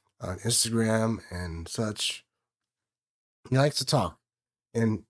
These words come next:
he's not afraid to say what he's on, it's on his mind, because that's just not the person he is.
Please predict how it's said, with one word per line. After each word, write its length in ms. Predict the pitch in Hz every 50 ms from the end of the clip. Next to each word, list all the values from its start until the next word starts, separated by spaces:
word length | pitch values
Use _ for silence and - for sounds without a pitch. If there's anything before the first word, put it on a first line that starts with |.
| _ _
he's 180 | - 120 123 123
not 200 | 127 127 127 123
afraid 300 | 110 - - 120 113 110
to 40 | 104
say 140 | - - 113
what 160 | 101 98 98
he's 80 | 98 98
on, 220 | 95 90 85 87 - - _ _
it's 320 | 101 98 90 - - - - _ -
on 320 | 107 113 110 107 98 - -
his 240 | 107 101 107 107 101
mind, 400 | 101 98 92 87 85 76 80 101 - _
because 320 | 110 101 95 92 92 - - _ _ _ _ _ _ _ _ -
that's 220 | - 120 127 127
just 140 | 127 120 -
not 180 | 131 117 117
the 40 | -
person 320 | - 120 110 107 113 117 117
he 100 | 110 110
is. 340 | 107 92 82 82 - -